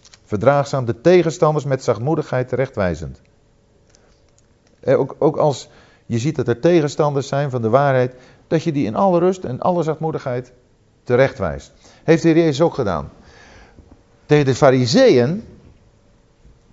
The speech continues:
is hij wel uitgevallen. Mattheüs drieëntwintig, het zevenvoudige wee u, ja, dat snerpte hoor. Dat striemde door hen heen.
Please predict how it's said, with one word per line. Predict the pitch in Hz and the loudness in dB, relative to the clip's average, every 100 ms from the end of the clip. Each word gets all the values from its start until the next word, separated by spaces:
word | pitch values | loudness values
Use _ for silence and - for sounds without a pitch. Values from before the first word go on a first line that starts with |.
| _ _ _ _ - | _ _ _ _ -2
is | 147 | 0
hij | 180 | 2
wel | 220 226 | 2 4
uitgevallen. | 131 - 113 98 76 69 82 - _ _ _ _ _ | 2 0 -2 -2 -2 -6 -12 -20 _ _ _ _ _
Mattheüs | 127 139 143 | -4 0 2
drieëntwintig, | 135 165 147 175 151 | 2 0 0 -2 -2
het | 120 98 | -4 -6
zevenvoudige | 98 175 214 160 147 104 175 170 139 135 131 | 2 4 4 2 -2 2 4 4 4 4 6
wee | 190 269 214 | 6 6 4
u, | 123 165 202 - - _ _ _ _ _ | 4 2 0 -12 -20 _ _ _ _ _
ja, | 135 | 0
dat | 117 104 208 180 | 0 4 4 4
snerpte | - - - 165 208 165 - | -2 -4 -2 2 4 2 2
hoor. | 90 135 214 - _ _ _ _ _ _ | 2 2 -2 -10 _ _ _ _ _ _
Dat | 123 123 | -2 0
striemde | - - 220 240 175 139 190 208 - - _ _ _ _ _ _ _ _ _ - | -2 2 2 4 4 4 2 0 -12 -20 _ _ _ _ _ _ _ _ _ -14
door | 107 101 180 202 | -10 4 6 6
hen | 190 202 | 4 2
heen. | 185 113 73 | 2 0 -2